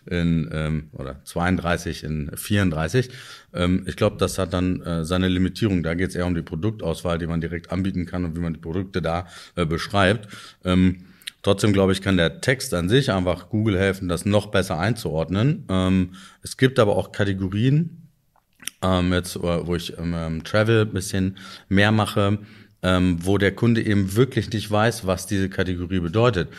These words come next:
Also jemand, äh, der aus den U S A nach Deutschland kommt, um hier reisen zu wollen, der weiß nicht, ob er einen Bahn, Zug oder Flug von Berlin nach Hamburg nehmen soll, wenn, wenn das die Kategorien sind. Das heißt, für diesen Kunden muss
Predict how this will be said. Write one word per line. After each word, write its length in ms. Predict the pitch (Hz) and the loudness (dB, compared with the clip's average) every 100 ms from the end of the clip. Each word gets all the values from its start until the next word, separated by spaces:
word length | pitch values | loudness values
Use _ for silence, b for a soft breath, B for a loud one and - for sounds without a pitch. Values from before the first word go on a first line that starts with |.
| B B | B B
Also 300 | - 87 82 | -2 0 0
jemand, 540 | 82 98 104 117 120 | 0 2 4 2 0
äh, 220 | - 90 85 | -4 -4 -4
der 460 | 82 90 87 87 | -2 0 0 -2
aus 140 | 85 - | -6 -6
den 120 | 87 | -6
U 80 | 92 | -6
S 120 | 82 | -6
A 160 | 92 | -2
nach 160 | 120 104 | 0 -2
Deutschland 540 | - 90 110 135 135 | 0 -2 0 0 0
kommt, 180 | 131 127 | 0 0
um 80 | 92 | 0
hier 200 | 92 98 | 0 0
reisen 360 | 90 151 139 104 | 2 4 4 2
zu 160 | - | -2
wollen, 320 | 82 85 143 147 B B B | 0 2 2 0 B B B
der 180 | - 95 | 2 4
weiß 220 | 90 85 | 4 2
nicht, 480 | 90 110 160 - - | 2 2 2 -2 -12
ob 200 | - 92 | -4 -2
er 80 | 90 | 0
einen 260 | 85 82 - | 0 -2 -2
Bahn, 440 | 82 92 127 143 | 0 2 2 0
Zug 320 | - 110 127 | -2 -2 -2
oder 200 | - 110 | 0 0
Flug 320 | 107 110 135 135 | 0 0 -2 -2
von 160 | 92 | -2
Berlin 240 | 87 85 87 | 0 0 -2
nach 160 | 80 | -2
Hamburg 240 | 87 80 76 | -2 -2 -2
nehmen 180 | 78 | -2
soll, 240 | 76 73 65 B B B | -2 -2 -4 B B B
wenn, 200 | 85 80 | -4 -2
wenn 100 | 78 | 0
das 200 | 82 90 | 0 -2
die 100 | - | -2
Kategorien 420 | 85 85 78 82 | -2 -2 0 -2
sind. 240 | 78 76 85 | -2 -4 -2
Das 560 | 78 76 - - 87 | -4 -6 -14 -12 -6
heißt, 220 | 82 92 - | 0 -2 -2
für 80 | |
diesen 380 | 80 95 131 147 | -4 0 2 2
Kunden 500 | 143 127 104 101 98 | 0 -2 0 0 2
muss 260 | 95 95 | 2 0